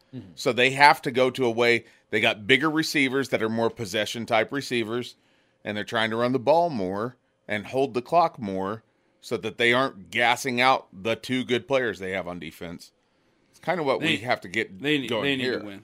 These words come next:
Speaker 3: They need to win. They, I mean, they need to win. They need to win a damn game. We got people trying to, I saw what you responded to all those people. They need to win a game. I mean, if you're, if we got people calling,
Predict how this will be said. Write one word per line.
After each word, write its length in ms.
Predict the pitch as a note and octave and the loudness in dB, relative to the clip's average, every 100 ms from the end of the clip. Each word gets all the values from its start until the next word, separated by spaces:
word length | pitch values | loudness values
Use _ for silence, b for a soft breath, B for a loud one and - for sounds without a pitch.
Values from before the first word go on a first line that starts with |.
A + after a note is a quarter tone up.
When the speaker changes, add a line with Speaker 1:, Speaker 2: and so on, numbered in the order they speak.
| - | -12
Speaker 3:
They 180 | B2+ C3+ | -8 -6
need 180 | A#2+ G2+ | -8 -12
to 60 | |
win. 260 | G2 F#2+ F#2 _ - | -16 -18 -20 _ -14
They, 120 | B2+ | -8
I 80 | A#2 | -6
mean, 180 | C3 C3 | -4 -2
they 120 | D3 | 4
need 160 | C#3 B2+ | 4 4
to 40 | A2+ | -2
win. 260 | A2 F#2+ G#2+ | -10 -14 -4
They 160 | C3 D3+ | 0 0
need 140 | D3 | -2
to 80 | C3 | -4
win 160 | B2 | -10
a 60 | A#2 | -10
damn 300 | B2 A#2+ A2 | -12 -14 -14
game. 180 | A2+ G#2+ b b b | -16 -16 b b b
We 80 | D3+ | 2
got 220 | D#3 B2+ | 4 4
people 260 | E3 D#3 D3 | 2 -6 -6
trying 240 | D#3+ D3+ | -2 0
to, 140 | D3 B2+ | 0 0
I 60 | D3+ | 0
saw 320 | - D#3+ D#3 | 0 2 2
what 240 | C#3 C#3 | 0 -2
you 120 | C#3+ | -4
responded 520 | C3+ B2 C#3 C3+ B2+ A#2+ | -4 -6 0 0 0 -2
to 80 | |
all 160 | B2 C3 | -2 -2
those 200 | B2+ B2 | -2 -8
people. 340 | C3+ B2 A#2+ | -8 -8 -4
They 140 | C3 D3+ | 0 2
need 140 | D#3 | 2
to 60 | C#3+ | -2
win 160 | C#3 C#3 | -4 -4
a 40 | |
game. 500 | A#2 C3+ C3+ C3 A2+ b b b b b | -2 -2 -2 -4 -8 b b b b b
I 120 | C3+ | 0
mean, 220 | C#3+ C3+ | 0 -2
if 120 | D3 D3 | -4 0
you're, 160 | F#3+ | 0
if 140 | D#3 D3 | 0 -2
we 140 | F#3+ | 2
got 180 | F#3+ E3+ | 4 4
people 260 | F3 C#3+ C#3+ | 2 -2 -2
calling, 400 | D#3 D3 C#3+ | 0 2 2